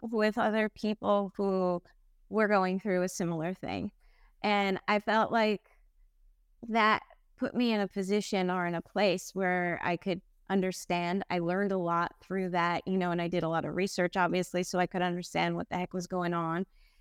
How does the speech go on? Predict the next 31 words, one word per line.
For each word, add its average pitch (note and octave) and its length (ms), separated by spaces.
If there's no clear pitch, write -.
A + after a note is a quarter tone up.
And, F#3 380
uh, F3+ 420
it F#3+ 200
really G3+ 240
put - 240
me G#3 180
in A#3 80
a F3+ 80
position F3+ 460
to F3 80
be F3 140
able D#3+ 160
to - 100
help - 280
these F3 180
other E3 200
people, E3+ 640
or E3 420
at D#3 100
the E3 60
very F3+ 300
least, D#3+ 380
to D#3 180
be F3+ 140
a D#3 40
support - 720
in E3 160
the D#3 100
right D#3 340
way. D#3+ 540
So, D3 440